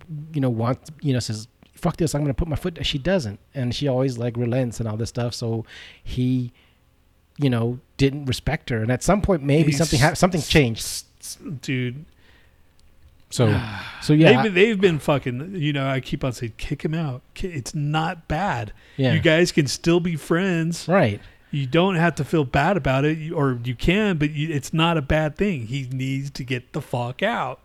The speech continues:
Speaker 1: Yeah, I, I'm the first one to say, like, look, coddling people is not the way to fucking, you know, better their lives. You know, you,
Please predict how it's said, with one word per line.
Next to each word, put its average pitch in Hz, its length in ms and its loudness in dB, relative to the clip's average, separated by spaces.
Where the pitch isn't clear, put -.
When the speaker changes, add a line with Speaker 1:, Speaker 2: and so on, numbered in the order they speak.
Speaker 1:
Yeah, 190 220 4
I, 151 240 2
I'm 185 100 2
the 160 100 2
first 135 280 0
one 127 140 0
to 113 80 0
say, 127 260 0
like, 110 120 0
look, 123 160 -2
coddling 117 340 -2
people 110 300 -2
is 98 100 -4
not 110 160 -2
the 110 80 -6
way 107 240 0
to 107 100 -2
fucking, 110 640 -4
you 131 80 -2
know, 110 160 -2
better 110 320 2
their 107 160 2
lives. 104 500 -2
You 117 120 -2
know, 113 160 -2
you, 127 260 -4